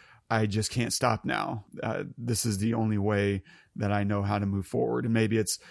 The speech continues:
one of those things where depression sometimes is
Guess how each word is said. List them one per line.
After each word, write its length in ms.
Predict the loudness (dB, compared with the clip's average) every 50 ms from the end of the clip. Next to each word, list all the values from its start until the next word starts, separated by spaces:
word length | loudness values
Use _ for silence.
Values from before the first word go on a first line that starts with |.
| -20 -20 -8 _
one 120 | 0 2
of 40 | 2
those 180 | 2 2 2 0
things 360 | 0 2 2 2 0 0 0
where 380 | 0 2 2 2 2 2 0 -2 -6 -12 _ _ _ _ _ _ _ _ _ _ _ _ _ _ _ -18 -10 -4
depression 640 | 0 0 0 0 0 0 0 0 2 0 0 2 2
sometimes 680 | 2 2 0 0 0 0 0 2 2 2 0 -2 -4 -6 -12 -20 -20 -20 _ _ _
is 640 | 2 4 4 4 4 4 2 2 0 -2 -4 -6